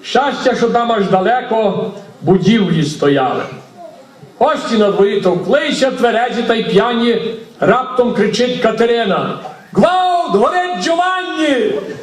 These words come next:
А кум п'яний до Івана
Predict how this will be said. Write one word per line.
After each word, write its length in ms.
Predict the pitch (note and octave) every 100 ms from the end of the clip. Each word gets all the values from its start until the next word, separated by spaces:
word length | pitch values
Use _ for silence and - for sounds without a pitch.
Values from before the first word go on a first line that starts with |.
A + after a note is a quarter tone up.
| - - - - - F3+ A#3+ - C4 - - - - - - - - -
А 120 | F3+
кум 340 | F#3 C#4 C4+
п'яний 420 | - B3+ C#4 C4 G#3+
до 120 | A#3
Івана 760 | A#3 A#3 A#3+ A#3 G#3 E3 D3